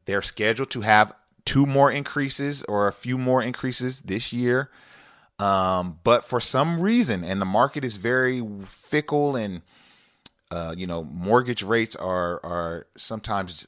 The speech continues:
a reflection of where bonds are in the market. So there's a,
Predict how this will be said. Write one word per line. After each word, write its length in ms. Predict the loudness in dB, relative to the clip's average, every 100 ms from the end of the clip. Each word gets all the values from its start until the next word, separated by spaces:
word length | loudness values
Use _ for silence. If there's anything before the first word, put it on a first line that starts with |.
| _ _ _ _ _ -16
a 200 | -14 -14
reflection 580 | -16 -20 -8 -4 -4 -4
of 220 | -10 -12 -20 _ _ -20 -20 _ -20 _ -10
where 200 | 0 0
bonds 500 | 2 4 4 4 2
are 400 | 2 4 2 -2 -14 -20 -8
in 80 | -4
the 60 |
market. 260 | 2 2 2
So 120 | 4
there's 220 | 6 6
a, 120 | 4